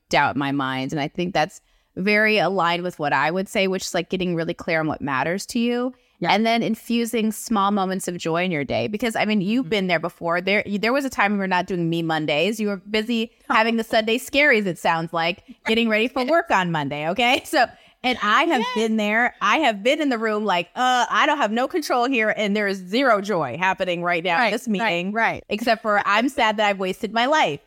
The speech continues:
Speaker 1: And what am I
Speaker 2: Right.
Speaker 1: doing, right? And I'm burned out." So I've been there, and what I started long before I got to a consultancy that I own, that I take Fridays off on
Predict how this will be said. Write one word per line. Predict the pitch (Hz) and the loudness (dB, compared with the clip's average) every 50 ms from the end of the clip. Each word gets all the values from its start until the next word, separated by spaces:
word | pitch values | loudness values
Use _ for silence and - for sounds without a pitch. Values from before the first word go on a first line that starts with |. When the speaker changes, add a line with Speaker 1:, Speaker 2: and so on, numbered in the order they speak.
| _ _ _ _ - | _ _ _ _ -4
Speaker 1:
And | - 202 208 208 | 0 0 2 2
what | 208 208 220 | 2 2 2
am | 214 | 2
I | 226 233 233 | 2 0 0
Speaker 2:
Right. | 262 220 | 0 0
Speaker 1:
doing, | 196 302 247 175 147 147 160 | 0 0 0 0 -2 -2 -2
right? | 180 185 185 | -2 -2 0
And | 190 | 0
I'm | 202 208 226 220 | 0 0 0 0
burned | 196 190 196 202 208 | 0 -2 -2 0 0
out." | 277 294 294 196 160 - - - | 2 2 2 2 0 0 -4 -4
So | - 254 233 214 - _ _ _ _ _ _ | -2 -2 -2 -2 -6 _ _ _ _ _ _
I've | - 233 254 269 294 311 269 233 202 | 2 2 4 4 4 2 0 -2 -2
been | - 240 233 240 254 | 0 0 2 2 2
there, | 269 294 302 311 320 311 - | 2 2 2 2 0 0 0
and | - 247 247 254 233 208 | 0 0 2 2 0 2
what | 214 262 269 | 2 0 2
I | 240 247 247 | 2 2 0
started | 262 - - - 277 254 240 202 190 | 0 -2 -2 0 2 2 2 2 0
long | 196 208 214 214 247 311 349 349 | 0 2 4 4 4 4 2 0
before | 370 339 - - 277 269 254 | -2 -4 -4 -2 0 2 4
I | 233 220 | 4 4
got | 220 214 208 202 - - | 4 2 2 0 0 -2
to | - 254 202 185 180 185 175 - - _ | -2 -2 0 0 0 0 -2 -6 -6 _
a | - 190 | -6 -4
consultancy | - 254 233 240 262 226 202 190 233 - 226 202 | -2 -2 0 2 4 2 2 2 0 -2 -2 0
that | 202 196 | 0 0
I | 185 160 143 | 2 0 0
own, | 175 190 190 190 190 - - | 0 -2 -2 -4 -6 -8 -6
that | 233 208 196 | -2 0 0
I | 190 196 | 2 2
take | 240 214 190 - | 0 -2 -2 2
Fridays | - 220 202 190 185 185 180 | 2 2 4 2 2 0 0
off | 175 165 170 - | 0 0 0 -2
on | 131 120 131 | -4 -4 -6